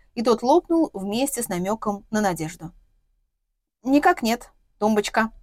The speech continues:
Едгыргын снова увёл взгляд в небо. «Ладно», — хмуро ответил Стрижак, — «свободен». Зыркнул на Зуева, как кипятком плеснул,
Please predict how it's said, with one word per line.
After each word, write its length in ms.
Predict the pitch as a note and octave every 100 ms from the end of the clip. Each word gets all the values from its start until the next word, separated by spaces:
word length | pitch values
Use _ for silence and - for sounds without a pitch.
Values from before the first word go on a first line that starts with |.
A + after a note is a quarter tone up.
| _ _ _ _ _ _ _ _ _ _ _
Едгыргын 560 | G#3+ A#3 G#3+ B3 A#3 C4+
снова 360 | - C4 B3 G3+
увёл 300 | F#3 G3+ G3+
взгляд 360 | F#3 F#3 E3+
в 80 | F#3
небо. 340 | F3+ D#3 D#3 - _ _ _ _ _ _ _ _
«Ладно», — 640 | G3 G#3 G3+ G3 E3+ E3+ - -
хмуро 340 | - G#3+ G3
ответил 340 | F#3+ F3+ F3+ F3+
Стрижак, — 540 | - F3 F3 E3 - _ -
«свободен». 640 | - G3 G#3 F#3 E3 F3+ _ _ _ _ _ _ _ _ _ _ _ _ -
Зыркнул 480 | A3 F4 - B3 A3+
на 160 | A3
Зуева, 500 | A#3 E4+ B3 E3 D#3+ - -
как 200 | A#3+ A#3+
кипятком 500 | A#3+ C#4+ - C4+ A3
плеснул, 500 | E3+ - F3 C3+